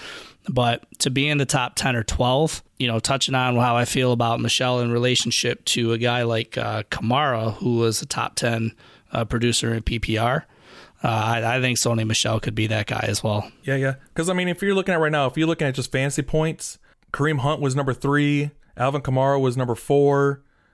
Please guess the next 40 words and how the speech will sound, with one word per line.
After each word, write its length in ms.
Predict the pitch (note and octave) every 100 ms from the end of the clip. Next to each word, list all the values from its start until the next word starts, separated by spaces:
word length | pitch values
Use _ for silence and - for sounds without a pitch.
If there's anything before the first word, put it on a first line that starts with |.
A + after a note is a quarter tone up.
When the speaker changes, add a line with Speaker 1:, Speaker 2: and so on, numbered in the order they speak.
| _ -
Speaker 2:
uh, 160 | A2
Fournette 500 | A2 - D3+ C#3 C#3+
was 160 | C3+ C3
number 240 | C3+ A#2+ -
eight, 480 | B2 D3+ - - - _ - _ _ _ _ _ -
and 200 | A#2+ B2
then 240 | B2 B2
moving 300 | B2+ C#3 C3
on, 460 | B2+ C3+ C3+ C3+ C3 - - -
like, 100 | B2
Christian 320 | D#3+ D#3 E3
McCaffrey 380 | - C#3 C#3+ D3+
was 100 | B2+
still 220 | - D3
number 220 | C#3 A#2+
fifteen. 680 | - B2 - C3+ B2+ A2 G#2 - _ _ _
So 380 | - A2+ G#2+ G#2+
I, 160 | A#2 B2+
I'm 160 | C3 B2+
curious 340 | - E3+ E3
to 80 | C#3+
see 340 | C3+ D3 C#3+ C3
if 140 | B2
any, 320 | C3+ C3+ C3 - - -
so 320 | D#3+ D3 -
out 120 | D#3+ F3+
of, 100 | -
besides 340 | D#3+ D3 G3
Barkley, 380 | C#3+ D3+ F3 C3+
there's 220 | A#2 A#2
no 80 | C3+
one 160 | C#3+ C#3
else 200 | C#3+ -
you 60 |
guys 180 | C#3 C#3
can 140 | - C3
see 180 | C#3
going 320 | C#3 C3 C3+ C3+
in, 200 | C3+ C3
uh, 300 | B2 A#2+